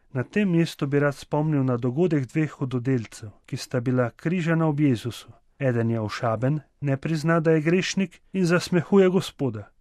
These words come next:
Drugi pa prizna, da je ravnal narobe.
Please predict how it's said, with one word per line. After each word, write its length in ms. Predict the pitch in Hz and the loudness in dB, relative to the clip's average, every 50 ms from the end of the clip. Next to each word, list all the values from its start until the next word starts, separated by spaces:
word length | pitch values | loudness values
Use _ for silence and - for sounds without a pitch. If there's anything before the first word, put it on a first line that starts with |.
| _ _ | _ _
Drugi 320 | - - 165 185 160 165 143 - _ | -4 -2 0 0 0 0 -2 -2 _
pa 180 | - 190 196 202 | -2 -2 -2 -2
prizna, 480 | - - 143 127 120 107 101 110 107 101 - _ - | -2 -4 -4 -4 -4 -4 -6 -10 -12 -12 -16 _ -2
da 120 | 123 123 | 2 2
je 260 | 127 127 120 107 - _ | 2 2 2 -2 -4 _
ravnal 480 | - 139 135 139 143 143 160 160 160 151 | -4 2 4 4 6 6 6 6 6 6
narobe. 520 | 151 143 139 139 139 135 120 110 113 110 | 6 6 6 6 6 4 2 0 -6 -12